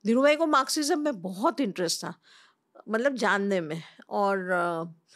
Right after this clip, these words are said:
अ, सब बीजेपी के नए-नए लीडर्स, उस ट-, वो भी नरेंद्र मोदी को, जब नरेंद्र मोदी महामंत्री थे, जनरल सेक्रेटरी गुजरात के जानते थे। फिर, अ, मैं तो बहुत सारे,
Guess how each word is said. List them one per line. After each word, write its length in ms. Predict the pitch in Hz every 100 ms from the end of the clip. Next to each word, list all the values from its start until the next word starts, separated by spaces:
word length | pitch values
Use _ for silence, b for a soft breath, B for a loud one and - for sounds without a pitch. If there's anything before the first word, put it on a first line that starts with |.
| b b _
अ, 360 | 190 175 170 175
सब 280 | - 285
बीजेपी 500 | 247 233 214 233 240
के 160 | 220 233
नए-नए 460 | 214 202 202 202 196
लीडर्स, 640 | 185 175 196 180 180 -
उस 200 | 220 -
ट-, 60 | 226
वो 180 | 220
भी 160 | 226 294
नरेंद्र 380 | 262 220 208 214
मोदी 280 | 202 190 196
को, 160 | 214
जब 380 | 196 208 196 190
नरेंद्र 320 | 185 202 202
मोदी 240 | 196 190 196
महामंत्री 680 | 185 190 185 185 180 185
थे, 200 | 180 185
जनरल 300 | 165 175 175
सेक्रेटरी 540 | 180 175 175 185 180 175
गुजरात 380 | 175 175 175
के 100 | 190
जानते 360 | 175 165 160 -
थे। 220 | - 202 B B B B _
फिर, 360 | 277 262 247
अ, 380 | 240 214 202 190 196
मैं 220 | 214 269
तो 140 | 277 294
बहुत 380 | 214 247 294
सारे, 460 | - 277 247 240